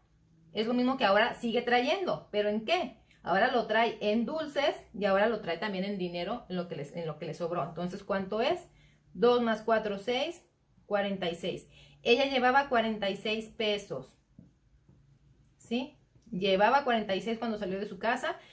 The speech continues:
y ahora sigue trayendo cuarenta y seis, pero ahora en dinero catorce pesos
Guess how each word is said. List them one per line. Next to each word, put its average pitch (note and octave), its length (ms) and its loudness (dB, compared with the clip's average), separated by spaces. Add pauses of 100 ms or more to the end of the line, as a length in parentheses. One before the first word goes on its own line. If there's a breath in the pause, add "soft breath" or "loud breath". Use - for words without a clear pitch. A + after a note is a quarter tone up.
(180 loud breath)
y A#3 100 4
ahora C4 220 8
sigue D4 220 -2
trayendo B3 400 0
cuarenta C4 340 2
y B3+ 60 2
seis, F#4+ 380 2
pero A3 160 2
ahora B3+ 440 2 (140)
en G3 280 -4
dinero A3+ 380 2
catorce C4+ 380 -2
pesos C#4 380 -2